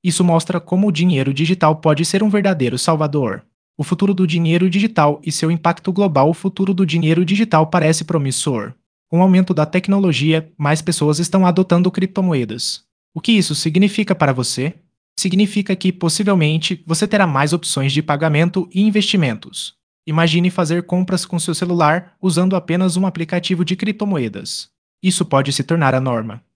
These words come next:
Além disso, as governanças estão começando a olhar para as criptomoedas. Elas podem criar suas próprias moedas digitais, o que pode mudar a forma como o dinheiro é usado.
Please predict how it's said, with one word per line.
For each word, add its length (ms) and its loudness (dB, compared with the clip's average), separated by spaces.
Além 180 0
disso, 440 0
as 140 2
governanças 560 2
estão 240 0
começando 500 2
a 40 4
olhar 280 4
para 140 0
as 80 -2
criptomoedas. 1000 -4
Elas 260 2
podem 260 2
criar 320 2
suas 280 -2
próprias 480 0
moedas 420 2
digitais, 760 0
o 100 -2
que 140 -2
pode 300 2
mudar 320 2
a 60 -2
forma 260 2
como 220 2
o 40 6
dinheiro 480 2
é 140 2
usado. 560 -2